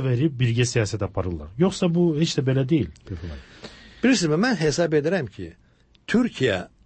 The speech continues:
Speaker 2: Amerika və nato siyasətinin məcrasındadır. Azərbaycan Amerika ilə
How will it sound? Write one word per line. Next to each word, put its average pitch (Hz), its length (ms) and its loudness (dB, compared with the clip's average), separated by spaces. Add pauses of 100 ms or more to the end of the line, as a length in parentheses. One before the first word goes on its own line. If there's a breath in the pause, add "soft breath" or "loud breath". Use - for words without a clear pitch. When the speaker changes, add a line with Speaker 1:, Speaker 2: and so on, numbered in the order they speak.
(640)
Speaker 2:
Amerika 156 580 0
və 127 220 0
nato 165 400 -2
siyasətinin 120 1040 -2
məcrasındadır. 95 1000 -4 (760 soft breath)
Azərbaycan 170 800 0 (100)
Amerika 147 540 -2
ilə 90 300 -8